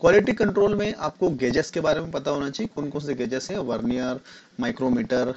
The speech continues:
या radius gauges, ठीक है, filler gauges, इनके बारे में थोड़ा बहुत knowledge आपको जरूरी है, ठीक है। तो basically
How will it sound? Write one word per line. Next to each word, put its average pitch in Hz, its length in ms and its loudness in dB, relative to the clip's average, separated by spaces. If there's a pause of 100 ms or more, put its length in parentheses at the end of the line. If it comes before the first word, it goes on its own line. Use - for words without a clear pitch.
(140)
या 120 380 -4
radius 123 340 -2
gauges, 120 520 -4
ठीक 147 120 -8
है, 220 60 -8
filler 127 320 -2
gauges, 127 360 -4
इनके 139 240 -8
बारे 120 200 -6
में 139 180 -10
थोड़ा 123 160 -6
बहुत 147 240 -8
knowledge 127 320 -6 (340)
आपको - 240 -8
जरूरी 117 360 -2
है, - 120 -16 (1080)
ठीक 147 140 -2
है। 196 280 -8 (1160)
तो 202 100 2
basically 185 640 2